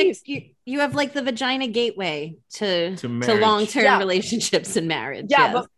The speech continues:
Speaker 1: but anyone that's listening to this, if you stalk me on social, please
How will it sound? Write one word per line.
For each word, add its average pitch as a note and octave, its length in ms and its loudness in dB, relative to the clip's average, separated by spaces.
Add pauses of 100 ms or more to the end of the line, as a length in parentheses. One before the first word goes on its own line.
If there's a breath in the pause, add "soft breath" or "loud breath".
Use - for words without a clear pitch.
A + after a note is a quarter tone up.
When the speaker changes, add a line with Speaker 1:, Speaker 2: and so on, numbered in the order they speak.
(260)
Speaker 1:
but B3 200 -2 (280)
anyone B3+ 300 -2
that's D4 180 -10
listening B3+ 360 -10
to C#4+ 80 -8
this, D#4 320 0
if G#3+ 100 -2
you A#3 140 -10
stalk A#3 360 0
me C4+ 120 -6
on C#4+ 120 -6
social, B3 480 -4 (140)
please F#3+ 640 -8